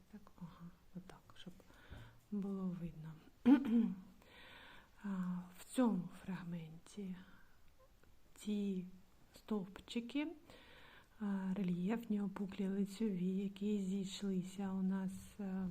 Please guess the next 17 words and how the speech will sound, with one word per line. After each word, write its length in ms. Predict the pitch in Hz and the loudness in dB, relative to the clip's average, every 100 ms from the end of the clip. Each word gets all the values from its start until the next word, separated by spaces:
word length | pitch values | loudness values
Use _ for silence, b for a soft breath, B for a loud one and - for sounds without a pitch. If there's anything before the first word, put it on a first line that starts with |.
| 180 - | -2 -6
без 680 | 226 180 214 202 196 - - - - - - | -4 0 2 0 -2 -8 -16 -20 -20 -18 -6
повітряної 680 | 202 185 196 190 190 190 185 | -2 0 0 0 2 2 0
петлі 640 | 190 190 196 190 196 190 190 | -2 -4 -4 0 2 2 2
в 40 | |
минулому 680 | 202 202 196 185 185 175 180 | 4 4 4 2 2 2 0
рядку, 500 | 180 180 - 320 415 | -2 -6 2 6 6
в 180 | 415 - | 4 -4
двадцять 600 | 175 190 185 190 - 196 | -4 0 -2 -2 -4 -4
другому. 680 | 170 196 185 160 175 175 170 - B B B B B B B - | 0 0 0 0 -2 -2 -6 -10 B B B B B B B -20
В 140 | - | -12
цьому 360 | - 202 208 196 | -2 2 2 2
двадцять 500 | 185 202 196 196 196 | 2 2 0 -2 -2
третьому 480 | 233 285 302 277 262 | 0 0 4 4 4
рядку 640 | 208 - - 226 233 233 | 0 -6 0 4 4 2
вони 320 | 185 190 185 | 2 4 4
в'яжуться 800 | 180 175 202 214 220 - 202 202 | 4 2 2 2 -2 -4 -2 -2
з 440 | 185 165 165 202 | -2 -2 0 0